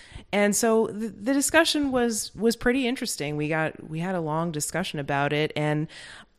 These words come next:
I basically sort of got closer to the conclusion that I think maybe there shouldn't be category, like, sex-based categories in sports to begin with. Like, just let everybody compete, right?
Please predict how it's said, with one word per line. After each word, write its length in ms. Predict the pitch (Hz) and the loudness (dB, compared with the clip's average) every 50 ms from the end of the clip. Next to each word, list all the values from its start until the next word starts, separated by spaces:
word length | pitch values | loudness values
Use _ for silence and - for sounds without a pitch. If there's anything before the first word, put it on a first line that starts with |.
| _ _ _ - | _ _ _ 6
I 140 | 220 349 427 | 6 8 10
basically 440 | 453 403 - - 277 233 - 214 202 | 10 8 8 6 2 2 4 2 4
sort 260 | - - 208 190 185 | 4 6 6 6 6
of 200 | 170 156 156 - - - _ _ _ _ _ - 95 - 165 - _ _ _ | 4 2 0 -8 -18 -20 _ _ _ _ _ -18 -16 -16 -18 -18 _ _ _
got 220 | - 190 190 - - | 2 4 4 4 4
closer 340 | - - 180 202 - - 180 | 4 4 6 6 6 4 2
to 120 | 160 160 | 0 0
the 80 | 165 156 | 0 -2
conclusion 560 | - - 147 - - 170 170 175 165 160 156 | -2 -4 -6 -4 -2 -2 -2 -2 -2 -2 -2
that 220 | 156 147 151 143 - - | 0 0 0 -2 -2 -4
I 140 | - 190 226 | -4 -4 -2
think 220 | - 262 240 202 | -2 -4 -4 -2
maybe 280 | 190 190 190 190 190 175 | -2 -2 0 0 0 0
there 120 | 160 160 | 0 0
shouldn't 320 | - - 180 170 170 143 | 0 -2 -2 -4 -4 -4
be 140 | 120 143 160 | -4 -4 -6
category, 640 | - - 156 143 147 147 143 143 135 135 135 135 - | -4 -4 -4 -2 -2 -2 -4 -4 -4 -4 -4 -4 -6
like, 280 | - 147 139 139 - - | -6 -6 -6 -6 -6 -8
sex-based 640 | - - 151 147 - - - 143 143 143 - - - | -6 -4 -4 -4 -4 -4 -2 -2 -2 -2 -2 -6 -6
categories 560 | - 143 135 139 151 147 147 143 147 151 147 | -6 -4 -4 -4 -4 -4 -2 -2 -2 -2 -2
in 80 | 147 147 | -4 -6
sports 400 | - - - 156 165 165 - - | -4 -2 0 0 0 0 -2 -6
to 80 | - 165 | -6 -4
begin 340 | 180 160 151 165 220 254 | -4 -4 -2 -2 -2 -2
with. 240 | 185 127 131 147 - | -2 -2 -4 -4 -4
Like, 160 | 151 143 156 | -6 -8 -6
just 200 | - 175 175 - | -6 -6 -4 0
let 160 | 175 185 190 185 | 0 2 2 2
everybody 400 | 220 226 214 170 139 135 135 - | 2 2 2 0 0 -2 -4 -4
compete, 520 | - 139 131 - 156 135 131 135 - - | -6 -8 -8 -6 -6 -6 -4 -6 -6 -6
right? 400 | - 147 147 160 185 202 190 - | -4 -2 0 2 0 0 -2 -4